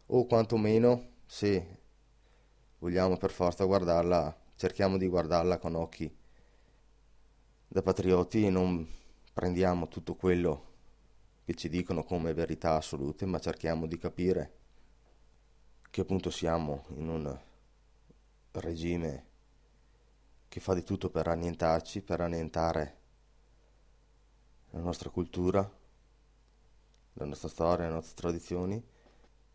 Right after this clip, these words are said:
perché sa, il regime sa che ormai i popoli della penisola italiana sono stufi di questo Stato e sono pronti a ribellarsi ed a invocare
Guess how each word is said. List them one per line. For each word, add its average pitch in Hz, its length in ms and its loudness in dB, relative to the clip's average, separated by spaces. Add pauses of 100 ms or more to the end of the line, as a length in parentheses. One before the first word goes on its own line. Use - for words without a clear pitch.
(640)
perché 92 380 2
sa, - 480 2
il 73 100 -6
regime 90 320 -2
sa 87 360 0 (1500)
che 92 140 -2
ormai 90 320 2
i 87 40 -10
popoli 90 380 2
della 85 160 0
penisola 85 420 -2
italiana 82 600 -2 (360)
sono 85 320 -6
stufi 85 380 -4
di 78 80 -2
questo 76 240 -10
Stato 82 360 0
e 87 60 4
sono 85 280 -4
pronti 82 520 -4 (1160)
a 80 60 -4
ribellarsi 85 760 0
ed 92 280 0
a 90 140 2
invocare 82 840 0